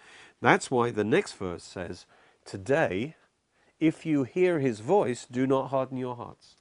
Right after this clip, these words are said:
In other words, it's in that place of worship you'll start hearing him, and then you need to make sure you keep your heart soft. You don't harden your heart,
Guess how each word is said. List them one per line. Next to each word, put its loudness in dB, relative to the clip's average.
In -8
other 0
words, -6
it's -6
in -2
that -6
place -2
of -4
worship -4
you'll -8
start -4
hearing 0
him, -6
and -8
then 6
you -2
need -4
to -6
make -6
sure -6
you -6
keep -8
your -6
heart -2
soft. -10
You -14
don't -4
harden -6
your -8
heart, -16